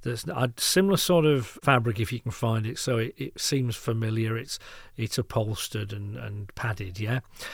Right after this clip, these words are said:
But an open one, right? So you can go in there, snuggle down, but when it's time for you to say, "Come on then, out you go," you, you can maybe move your foot behind it. So your foot just sort of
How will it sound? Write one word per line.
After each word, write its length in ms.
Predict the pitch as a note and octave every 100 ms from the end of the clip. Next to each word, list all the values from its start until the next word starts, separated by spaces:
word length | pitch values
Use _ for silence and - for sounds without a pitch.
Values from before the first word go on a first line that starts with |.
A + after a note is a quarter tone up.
| - -
But 140 | D#3 C3+
an 120 | C#3+
open 480 | C#3+ C3+ - A2 G2+
one, 240 | G2 G#2 -
right? 240 | G#2+ G#2+ B2+
So 140 | C#3+
you 40 | A#2+
can 140 | C#3
go 180 | G3 G#3+
in 180 | C3+ A2
there, 180 | A2
snuggle 340 | - E3+ D3+ B2+
down, 460 | G#2+ G#2 G#2 G#2 - - - -
but 120 | C3
when 160 | C3+ G3
it's 120 | G3
time 380 | - E3+ D#3+ D3
for 100 | A#2+
you 80 | A#2
to 100 | A2+
say, 160 | - A2+
"Come 160 | A#3
on 80 | A#3
then, 160 | G3+ F#3+
out 260 | E3+ E3+
you 80 | D#3
go," 300 | A#2+ G#2 G#2+ - - -
you, 220 | B2 C#3+ F#3+
you 200 | C3+ B2
can 340 | C#3 C3 A#2+ - - - -
maybe 280 | C#3 C3+ C3
move 220 | C3 B2
your 80 | A#2
foot 340 | - B2 C#3+
behind 460 | B2 A2+ A2 G#2 G2+
it. 180 | -
So 140 | - B2+
your 180 | A#2+ A2+
foot 480 | - - E3 -
just 220 | B2 B2 -
sort 160 | A#2+
of 120 | A2+